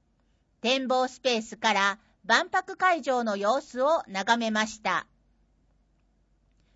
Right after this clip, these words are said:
第二弾は、関西大学でリニアモーターカーの工作、アルミカップを使っ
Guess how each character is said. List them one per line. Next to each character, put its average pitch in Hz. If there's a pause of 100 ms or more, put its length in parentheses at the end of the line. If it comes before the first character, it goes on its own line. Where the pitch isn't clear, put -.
(200)
第 247
二 240
弾 202
は、 190 (280)
関 277
西 370
大 302
学 196
で 175 (480)
リ 233
ニ 370
ア 370
モ 359
ー 339
タ 320
ー -
カ 202
ー 208
の 285
工 190
作、 196 (640)
ア 233
ル 349
ミ 403
カ 349
ッ 359 (100)
プ 254
を 220
使 -
っ 202